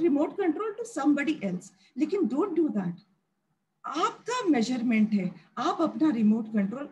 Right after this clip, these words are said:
अपने हाथ में रखो। Take the responsibility of your feelings।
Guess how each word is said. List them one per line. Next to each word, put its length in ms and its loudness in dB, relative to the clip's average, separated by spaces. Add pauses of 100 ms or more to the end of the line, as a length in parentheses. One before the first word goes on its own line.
(160)
अपने 420 0
हाथ 340 -2
में 160 6
रखो। 500 -4 (640)
Take 220 -2
the 100 0
responsibility 880 -4
of 200 0
your 320 2
feelings। 480 -2